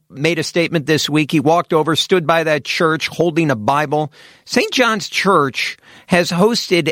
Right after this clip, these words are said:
every president since Madison. There's so much history there. You preached President Trump's inauguration sermon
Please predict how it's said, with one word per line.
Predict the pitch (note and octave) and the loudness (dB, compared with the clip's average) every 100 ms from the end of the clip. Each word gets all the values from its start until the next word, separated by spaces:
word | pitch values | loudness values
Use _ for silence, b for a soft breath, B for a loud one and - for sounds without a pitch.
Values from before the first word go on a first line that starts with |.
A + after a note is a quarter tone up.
| - | -2
every | F#3 G3+ A#3 B3+ | -2 0 -2 -2
president | - - F3+ F#3+ D3+ D3+ C#3 C3+ | -4 -4 0 0 0 0 -2 -2
since | - D3 B2 - | -2 0 0 0
Madison. | C3+ C3+ E3 F#3+ F#3+ - B2 A#2+ | 2 4 4 2 -2 -4 -4 0
There's | C#3 - | 0 0
so | - F#3+ G3+ | 0 2 2
much | E3+ - - | 2 -2 -2
history | A3 A3+ - C3 A2 | 0 0 0 0 0
there. | A2+ G#2 | 0 -2
You | A2 A2 D3 C4+ F4+ - | -4 -4 2 2 2 -2
preached | - - F#3 D4 D#3+ - - - B B B B | -20 -2 0 2 2 0 -6 -8 B B B B
President | - A3+ G3+ G3 | 0 0 0 -2
Trump's | - G#3+ G3 | 0 0 0
inauguration | G3 F#3 G3 F3 F#3 G3 F#3 D3 | 0 2 0 0 0 0 -2 -2
sermon | - G#3+ F#3 | 2 2 2